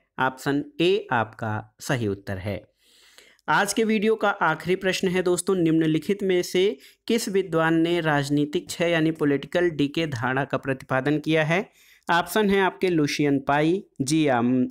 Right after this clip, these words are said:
आमंड, हंटिंगटन या इनमें से कोई नहीं। तो सही उत्तर है पॉलिटिकल डीके या राजनीतिक क्षरण या राजनीतिक क्षय की अवधारणा का प्रतिपा-, प्रतिपादन हंटिंगटन के द्वारा किया गया है।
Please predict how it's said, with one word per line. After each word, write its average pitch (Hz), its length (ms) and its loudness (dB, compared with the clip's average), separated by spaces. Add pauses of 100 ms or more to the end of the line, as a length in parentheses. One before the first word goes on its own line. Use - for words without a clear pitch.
आमंड, 143 520 2 (920)
हंटिंगटन 165 760 2
या 170 300 0
इनमें 147 260 2
से 139 160 -4
कोई 143 240 0
नहीं। 160 360 -2 (100)
तो 160 80 0
सही 180 240 2
उत्तर 190 280 0
है 196 240 0 (360)
पॉलिटिकल 190 600 0
डीके 185 340 -2
या 180 140 2
राजनीतिक 147 680 0
क्षरण 160 440 0 (320)
या 165 120 2
राजनीतिक 156 600 0
क्षय 180 260 0
की 180 160 -2
अवधारणा 151 420 2
का 156 120 -2
प्रतिपा-, - 560 -6 (480)
प्रतिपादन 147 720 0 (360)
हंटिंगटन 185 800 2
के 180 140 0
द्वारा 110 440 0 (180)
किया 127 240 0
गया 92 240 -10
है। - 280 -12